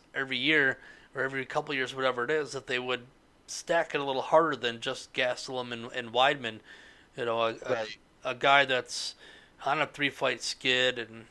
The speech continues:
Speaker 1: you know, Gastelum is what he is. And I read, and I just posted to the page not so long ago, that Gastelum is requesting, uh, to move back to welterweight.
Speaker 2: I find it funny he has to request that. He can't actually just
Speaker 1: <laughs>
Speaker 2: say,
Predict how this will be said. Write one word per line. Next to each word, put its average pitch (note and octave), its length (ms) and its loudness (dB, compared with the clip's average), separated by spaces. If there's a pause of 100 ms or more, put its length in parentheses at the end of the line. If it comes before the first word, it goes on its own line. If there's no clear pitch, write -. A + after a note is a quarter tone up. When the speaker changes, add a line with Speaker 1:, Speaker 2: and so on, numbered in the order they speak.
(140)
Speaker 1:
you B2 120 -8
know, A2+ 140 -4
Gastelum B2 600 0
is A#2+ 400 -8 (260)
what B2 140 2
he A#2+ 120 0
is. B2+ 220 0 (260)
And F3 320 6
I D#3+ 140 8
read, E3+ 420 4 (600)
and F3 140 6
I E3 40 8
just C#3 160 -8
posted D#3 300 -2
to - 80 -16
the C#3 80 2
page C#3+ 520 0 (320)
not C#3+ 220 -2
so C#3+ 80 -4
long C3 220 2
ago, B2 240 0
that B2 420 4 (100)
Gastelum C3 600 2 (100)
is B2 200 -10
requesting, D3 800 0 (800)
uh, C3 320 -4
to - 140 -8
move C#3 120 -2
back C3 220 8
to A#2 60 -4
welterweight. A#2+ 440 -2 (2000)
Speaker 2:
I C#3+ 80 2
find G#4 200 0
it - 80 -2
funny D3 260 2
he A#2+ 80 4
has A#2 120 2
to G#2+ 100 -2
request F2+ 380 -2
that. E2 120 0
He G2+ 120 -2
can't G2+ 280 0
actually F2 440 2
just - 220 -10
Speaker 1:
<laughs> - 20 -12
Speaker 2:
say, - 100 -6